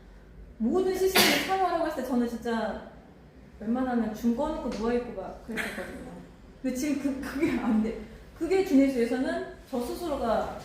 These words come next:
앉아있고 졸려도 보고 있고 그게 저 스스로 좀 대견한 모습이에요. 그런데 백 프로 시스템 참여라는 것 자체를 부담스러워하지 마시고 내가 정한, 내가 꼭 할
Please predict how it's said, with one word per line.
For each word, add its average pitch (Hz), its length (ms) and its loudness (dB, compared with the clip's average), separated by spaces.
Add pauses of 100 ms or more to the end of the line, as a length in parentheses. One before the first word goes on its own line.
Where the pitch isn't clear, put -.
앉아있고 208 960 0 (440)
졸려도 240 340 2
보고 214 240 0
있고 190 260 -4 (1300)
그게 277 240 -2
저 262 160 0
스스로 285 320 -4
좀 254 140 -6
대견한 240 640 0 (240)
모습이에요. 190 760 -4 (500)
그런데 233 460 0
백 214 200 -6
프로 285 160 -2
시스템 294 400 -2
참여라는 349 540 0
것 247 160 2
자체를 233 760 0 (200)
부담스러워하지 262 760 2
마시고 214 360 -2
내가 277 400 2
정한, 196 420 -4 (300)
내가 285 320 2
꼭 370 140 4
할 494 160 0